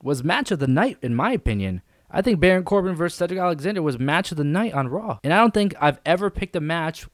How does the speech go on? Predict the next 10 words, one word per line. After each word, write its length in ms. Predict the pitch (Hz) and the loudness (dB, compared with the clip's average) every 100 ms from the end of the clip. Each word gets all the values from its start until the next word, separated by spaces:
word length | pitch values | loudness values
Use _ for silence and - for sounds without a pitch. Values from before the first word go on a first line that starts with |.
| _ _ _ | _ _ _
that 160 | - 139 | -2 0
involved 540 | 147 139 147 151 139 _ _ _ _ | 2 4 4 2 -2 _ _ _ _
Baron 280 | 131 151 170 | 0 0 0
Corbin 600 | - 147 202 131 123 131 - | 0 4 4 4 -2 -4 -6
to 120 | 151 | -4
be 180 | 165 160 | -2 -2
match 360 | 123 127 - | -2 -2 -2
of 140 | 156 139 | -2 -2
the 80 | |
night, 340 | 139 190 123 | -2 -2 -4